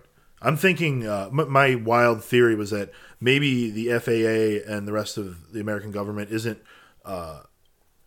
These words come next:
about to let someone point a missile at the United States and shoot it straight down at it.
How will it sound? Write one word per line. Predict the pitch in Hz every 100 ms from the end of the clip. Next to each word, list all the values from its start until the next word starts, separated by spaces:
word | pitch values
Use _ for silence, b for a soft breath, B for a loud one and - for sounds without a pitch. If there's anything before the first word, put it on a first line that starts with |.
| -
about | 113 110 110
to | - 110
let | 104 107 104
someone | - 107 101
point | 90 127 113
a |
missile | 104 107 104 90 87 -
at | 101 90 _
the | 98 98 95 87 82 _ -
United | 113 101 95
States | - 95 90
and | 101 92 85 87 _ -
shoot | - 101
it | 87
straight | - 92
down | 95 90
at | 87 85
it. | 82